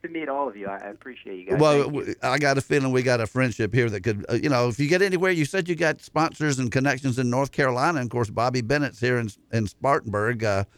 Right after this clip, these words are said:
Speaker 2: if you ever get to Spartanburg, we'd, we'd love to have you on the show live and, uh, and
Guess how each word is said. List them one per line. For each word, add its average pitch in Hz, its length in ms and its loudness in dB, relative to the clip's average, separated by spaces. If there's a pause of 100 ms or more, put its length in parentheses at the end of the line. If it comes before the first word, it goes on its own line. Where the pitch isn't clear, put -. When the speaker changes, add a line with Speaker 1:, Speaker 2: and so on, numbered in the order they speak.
(380)
Speaker 2:
if - 80 -2
you 147 120 6
ever 147 120 2
get 147 160 0
to 127 100 -2
Spartanburg, 143 560 0
we'd, 139 220 -2
we'd 127 180 0
love 139 160 2
to 131 100 0
have 143 160 2
you 143 160 0
on 147 100 0
the 139 80 -2
show 147 200 2
live 135 460 2
and, 104 120 -2
uh, 101 160 2
and 110 260 0